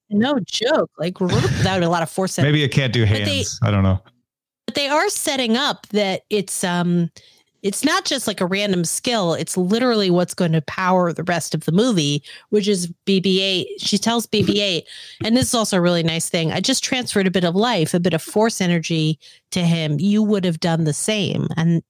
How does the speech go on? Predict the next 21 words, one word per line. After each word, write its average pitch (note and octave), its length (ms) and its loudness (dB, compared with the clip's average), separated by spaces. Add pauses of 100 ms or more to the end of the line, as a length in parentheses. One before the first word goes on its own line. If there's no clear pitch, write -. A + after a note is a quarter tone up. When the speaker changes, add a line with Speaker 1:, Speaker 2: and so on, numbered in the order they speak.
(180)
Speaker 1:
and D#3+ 200 2
that D3+ 180 -2
actually D3 320 -2
comes C#3+ 260 -2
back C#3 360 -4
and D3 160 -2
just B2 200 -4
Speaker 2:
Yeah. A2 440 2 (360)
And C3+ 120 0
later, B2 280 -2
in, G#2+ 80 0 (220)
in C3 140 -2
his A#2+ 160 -2
own G#2 200 0
way, G#2 180 0
B A2+ 140 0
B G#2 120 -2
does, D#3 440 -2
which A2 180 0
is C3 80 0
cool. B2+ 320 -2